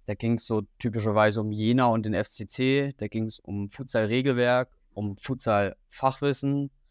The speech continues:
um allgemeine Sportfragen und dann hat man noch Allgemeinwissen mit reingenommen.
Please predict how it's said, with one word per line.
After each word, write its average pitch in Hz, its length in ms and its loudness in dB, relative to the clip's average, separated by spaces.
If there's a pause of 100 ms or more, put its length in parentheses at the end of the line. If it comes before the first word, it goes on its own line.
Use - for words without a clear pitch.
(300)
um 107 180 -2
allgemeine 120 520 4
Sportfragen 113 800 2
und 104 100 0
dann 101 160 2
hat 110 140 -4
man 110 80 0
noch 101 120 -2
Allgemeinwissen 101 680 -2
mit 101 160 -6
reingenommen. 98 380 -18